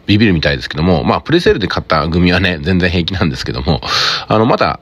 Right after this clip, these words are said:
あのー、急伸して百四十円台に伸びたみたいです。これなかなかすごいですよね。それからね、エスオーエルっていうのがあるじゃないですか。ソラナっていうのが。これがまたね、二十四パーセントぐらいアップして、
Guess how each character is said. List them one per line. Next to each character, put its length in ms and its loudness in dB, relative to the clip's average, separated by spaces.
あ 80 0
の 480 0
ー、 40 -8
急 180 2
伸 160 2
し 80 -6
て 120 2
百 280 2
四 160 4
十 120 2
円 140 4
台 180 -2
に 240 0
伸 120 2
び 100 -2
た 160 -4
み 140 -6
た 120 -4
い 80 -10
で 120 -4
す。 260 -6
こ 120 0
れ 60 -2
な 100 -2
か 80 0
な 100 0
か 180 -2
す 140 -4
ご 100 2
い 40 -4
で 60 -8
す 40 -6
よ 80 -8
ね。 160 2
そ 120 -2
れ 80 4
か 120 2
ら 60 2
ね、 220 0
エ 120 2
ス 140 -2
オ 140 4
ー 20 4
エ 40 4
ル 80 2
っ 40 2
て 180 -4
い 40 4
う 40 2
の 120 2
が 60 4
あ 20 2
る 80 0
じ 60 -2
ゃ 20 -2
な 80 -2
い 20 -2
で 40 -6
す 80 -10
か。 260 -6
ソ 160 0
ラ 100 2
ナ 80 0
っ 60 -6
て 100 -12
い 40 -6
う 40 -6
の 60 -8
が。 100 -8
こ 140 0
れ 140 4
が 320 2
ま 180 0
た 120 -2
ね、 160 0
二 140 6
十 100 2
四 160 4
パ 100 4
ー 40 -2
セ 80 0
ン 80 0
ト 80 -4
ぐ 80 -2
ら 120 0
い 160 -4
ア 60 0
ッ 40 -2
プ 160 -4
し 80 -2
て、 320 2